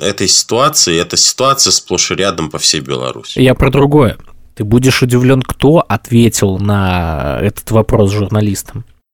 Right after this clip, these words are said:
Speaker 1: Чинамаданова?
Speaker 2: Э, не-не-не-не-не, слушай.
Speaker 1: Эсмонд?
Speaker 2: Э, я тебе сначала зачитаю ответ, а потом, э, скажу, кто прокомментировал.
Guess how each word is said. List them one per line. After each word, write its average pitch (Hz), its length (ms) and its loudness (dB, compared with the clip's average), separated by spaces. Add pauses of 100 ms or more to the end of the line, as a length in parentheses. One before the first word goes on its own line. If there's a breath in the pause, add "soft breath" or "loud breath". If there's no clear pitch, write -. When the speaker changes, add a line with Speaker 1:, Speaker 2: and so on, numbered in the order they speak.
(380)
Speaker 1:
Чинамаданова? 147 920 2
Speaker 2:
Э, 147 40 2
не-не-не-не-не, 180 880 2
слушай. 131 460 2
Speaker 1:
Эсмонд? 104 400 -2 (180 loud breath)
Speaker 2:
Э, 107 160 4
я 127 160 4
тебе 151 220 0
сначала 160 320 2
зачитаю 151 440 2
ответ, 175 300 2
а 127 60 0
потом, 143 400 0
э, 110 320 4
скажу, 123 320 2
кто - 160 0
прокомментировал. 98 840 -2